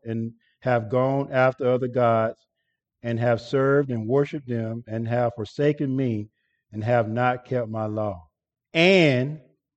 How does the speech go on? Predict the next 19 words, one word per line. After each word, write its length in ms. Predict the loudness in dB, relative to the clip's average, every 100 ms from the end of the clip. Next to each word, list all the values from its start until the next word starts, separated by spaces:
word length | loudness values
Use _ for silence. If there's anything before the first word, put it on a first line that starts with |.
| _ _ _ _ _ _ _
because 680 | -4 0 6 6 6 4 0 -8 _ _ -6
you 400 | 0 2 2 2
have 340 | 0 0 0
done 420 | 0 2 2 -2 -6 _ _ _ _ _
worse 720 | -16 0 6 6 6 0 -18 _ _ _ _ _ _ 0
than 200 | 2 2
your 200 | 0 0
fathers. 640 | 2 4 4 0 -8 _ _ _ _ _ _ _ _
For 180 | 2 2
behold, 640 | 2 2 4 4 2 -6 -18 _ _ _ _ _
every 480 | 6 6 6 4 2 0 -10 _
one 600 | -6 0 4 4 2 -2 -6
of 240 | -2 -2 -2
you 420 | -2 0 0 -2 -10 2
follows 680 | 4 6 6 4 2 0 -6 _ _ _
his 560 | -2 4 6 6 2 -4 -18 _
stubborn, 880 | -20 -4 4 8 8 6 2 0 -8 _ _ _
evil 600 | 0 2 2 0 0 -2 -6
will, 600 | 0 4 6 6 4